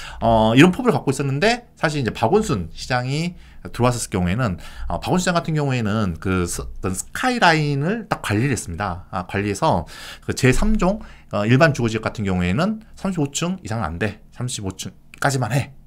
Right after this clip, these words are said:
이렇게 했고, 또 한강 수변 연접부 있는 아파트 같은 경우에는 십오 층까지만 하자, 이렇게 해서 이 라인을 갖고 해서 지금까지 유지되고 있는 상황인데, 이번에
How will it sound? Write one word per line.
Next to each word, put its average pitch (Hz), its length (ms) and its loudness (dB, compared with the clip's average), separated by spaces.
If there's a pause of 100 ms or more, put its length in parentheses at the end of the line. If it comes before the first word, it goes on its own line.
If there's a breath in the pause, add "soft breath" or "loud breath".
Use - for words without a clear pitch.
(120)
이렇게 117 440 -4
했고, 107 440 -2
또 185 180 2 (260 loud breath)
한강 160 540 0
수변 175 380 -2
연접부 104 500 -2 (300)
있는 101 420 -2 (300 loud breath)
아파트 120 240 -2
같은 - 180 -6
경우에는 95 540 -2
십오 - 360 -4
층까지만 - 380 -6
하자, 90 360 -2 (320)
이렇게 147 460 2
해서 143 180 2
이 123 160 2
라인을 110 360 6
갖고 107 340 -2
해서 107 140 -2
지금까지 110 380 -2
유지되고 98 300 -2
있는 107 120 0
상황인데, 98 560 -2 (460 loud breath)
이번에 143 680 8